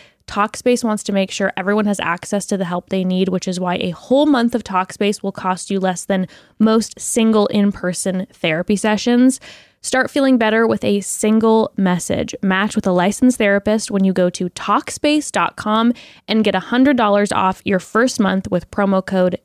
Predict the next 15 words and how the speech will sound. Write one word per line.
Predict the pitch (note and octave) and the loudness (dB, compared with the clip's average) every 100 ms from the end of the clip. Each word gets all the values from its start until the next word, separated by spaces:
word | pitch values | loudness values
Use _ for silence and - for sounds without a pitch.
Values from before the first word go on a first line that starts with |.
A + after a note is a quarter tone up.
| - | -8
chatty. | - F#3 F#3 A3 C4 C4 - - | -2 0 0 2 2 0 -8 -4
That's | G#3+ A#3 | -2 0
a | |
hundred | G#3+ A#3 B3 C#4+ | -2 0 2 2
dollars | B3+ A#3 B3 A#3+ | 2 2 2 2
off | - F#3+ G3 | 0 0 0
when | G#3+ G3+ | -2 0
you | G3 | 2
use | G3 F#3+ | 2 0
code | - - G#3+ B3 B3 | -4 0 2 2 0
chatty | - F#3 F3+ G3+ | -4 -2 -2 -4
at | - - - | -4 -8 -10
Talkspace | - A3 B3+ - G#3 G3 G#3 - - _ | -4 -2 -4 -6 -4 -2 -4 -10 -20 _
dot | - F#3 - | -4 -4 -4
com. | - - - - - | -10 -10 -10 -12 -14